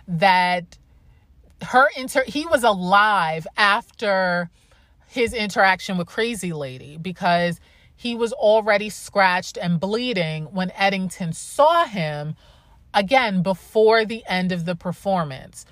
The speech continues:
So he was still alive at that, after,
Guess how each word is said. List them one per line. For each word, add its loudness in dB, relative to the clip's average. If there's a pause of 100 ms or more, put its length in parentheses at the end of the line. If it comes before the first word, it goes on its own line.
(180)
So 2 (920)
he -4
was 2
still 2
alive 2
at -2
that, -2
after, 0